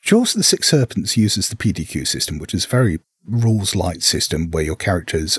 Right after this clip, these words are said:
are defined by some fairly broad traits known as qualities. So you could have a trait of something like swordsman or barbarian or something like that.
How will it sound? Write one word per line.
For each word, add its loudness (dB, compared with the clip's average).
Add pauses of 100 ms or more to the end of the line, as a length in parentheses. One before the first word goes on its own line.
(120)
are 2
defined 2
by 0
some -2
fairly 0
broad 2
traits -4
known -4
as -6
qualities. -8 (340)
So 4
you 4
could 2
have 4
a -2
trait -2
of -2
something -4
like -6 (100)
swordsman 0 (540)
or 2 (100)
barbarian 0 (100)
or -2
something -2
like -4
that. -4